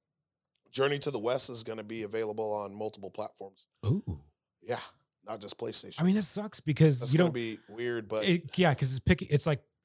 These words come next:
Speaker 2: it's the same thing they did with Metal Gear Solid. Metal Gear Solid was a PlayStation exclusive.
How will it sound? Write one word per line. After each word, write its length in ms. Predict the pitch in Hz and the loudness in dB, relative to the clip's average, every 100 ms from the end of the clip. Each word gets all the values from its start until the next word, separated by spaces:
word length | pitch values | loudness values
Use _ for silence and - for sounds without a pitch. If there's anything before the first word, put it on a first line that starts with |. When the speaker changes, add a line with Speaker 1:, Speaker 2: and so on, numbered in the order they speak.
| _ _ _ | _ _ _
Speaker 2:
it's 80 | 147 | 2
the 60 | 135 | 2
same 140 | 190 | 2
thing 120 | 180 196 | 0 2
they 80 | |
did 140 | 165 160 | 4 6
with 100 | 151 | 6
Metal 220 | 151 151 | 8 6
Gear 140 | 135 | 6
Solid. 280 | 131 147 113 | 4 4 4
Metal 200 | 113 131 | 4 4
Gear 80 | 143 | 4
Solid 240 | 147 135 131 | 2 2 4
was 180 | 123 | 2
a 60 | 110 | 2
PlayStation 480 | - 127 113 107 117 | 6 8 8 6 4
exclusive. 500 | 95 - 123 104 | 4 4 4 4